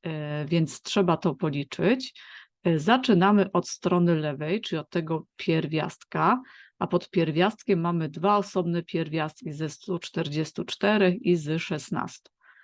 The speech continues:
Najpierw policzymy sobie te, te dwa osobne pierwiastki, duży przepisujemy. Pierwiastek ze stu czterdziestu czterech to jest dwanaście,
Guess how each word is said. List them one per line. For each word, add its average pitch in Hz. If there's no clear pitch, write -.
Najpierw 254
policzymy 196
sobie 175
te, 165
te 175
dwa 151
osobne 175
pierwiastki, 156
duży 160
przepisujemy. 147
Pierwiastek 180
ze 156
stu -
czterdziestu 165
czterech 156
to 170
jest -
dwanaście, 165